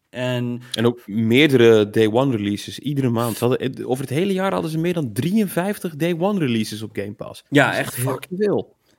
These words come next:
Speaker 1: Ja, en, en award-winning games, zoals Lies of P, Cocoon. Ehm, ja, de, goed, dat zijn even de twee die nu bij me opkomen.
Speaker 2: Ja,
Speaker 1: Maar
Speaker 2: die
Speaker 1: dus
Speaker 2: Sea of Stars, toch ook?
Speaker 1: Sea
Speaker 2: Dat
Speaker 1: of
Speaker 2: was ook een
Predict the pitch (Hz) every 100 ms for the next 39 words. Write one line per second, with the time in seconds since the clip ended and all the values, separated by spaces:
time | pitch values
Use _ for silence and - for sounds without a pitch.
0 | - 160 143 - 196 214 - - 240 -
1 | _ _ _ - - 190 185 220 170 160
2 | 254 233 147 113 104 101 156 143 151 160
3 | 160 175 - 165 156 135 117 - 165 143
4 | 165 151 139 123 104 101 - 135 135 135
5 | 135 131 131 135 135 _ _ _ _ _
6 | _ _ _ _ _ _ _ _ - 160
7 | 143 127 123 147 127 - 139 143 156 147
8 | 139 139 135 139 143 135 135 139 131 127
9 | 123 117 151 - 117 107 120 160 147 147
10 | - 190 160 143 - 175 120 - 139 147
11 | 185 - 220 175 - 170